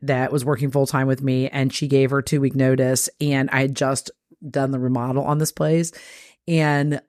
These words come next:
I literally, I remember thinking, <laughs> I, Harrison was traveling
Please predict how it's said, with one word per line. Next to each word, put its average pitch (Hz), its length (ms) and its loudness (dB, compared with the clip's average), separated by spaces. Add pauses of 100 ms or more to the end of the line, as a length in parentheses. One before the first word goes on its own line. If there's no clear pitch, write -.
I 139 520 2
literally, 151 1000 6
I 143 160 0
remember 143 500 2
thinking, 143 540 -2
<laughs> - 20 -12
I, 147 160 0 (140)
Harrison 196 480 -4
was 143 100 -8
traveling 160 680 0